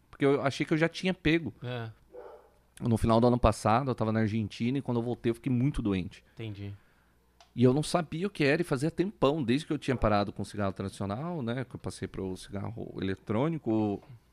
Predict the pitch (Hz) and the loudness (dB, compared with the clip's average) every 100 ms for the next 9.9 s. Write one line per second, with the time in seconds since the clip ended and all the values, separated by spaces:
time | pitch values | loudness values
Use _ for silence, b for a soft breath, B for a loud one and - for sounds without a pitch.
0 | - 104 123 147 - 156 175 139 117 120 | 0 2 4 2 -2 -4 -2 0 0 0
1 | 113 - 110 107 98 98 120 120 107 104 | -2 -2 0 0 -2 -8 -4 -4 -2 -2
2 | 131 - - 92 - 107 110 107 127 143 | -2 -4 -8 -8 -4 0 2 2 2 2
3 | 123 - 120 113 B B B - 104 - | 0 0 -2 -2 B B B -12 -10 -2
4 | 104 104 117 - 120 127 127 - 110 113 | 2 4 2 0 0 0 -2 0 0 2
5 | 127 135 127 131 139 135 123 107 - 135 | 0 0 0 0 0 0 0 -2 -6 -8
6 | 123 107 - _ b b b b b - | -4 -4 -6 _ b b b b b -6
7 | 113 120 120 113 123 117 120 117 120 - | 0 2 0 0 0 2 2 2 0 -2
8 | 139 135 107 95 - - 123 156 151 147 | 0 2 0 -2 -8 -6 -4 -4 -4 -6
9 | 151 151 139 147 135 - 127 127 139 | -6 -4 -4 -4 -6 -8 -6 -4 -6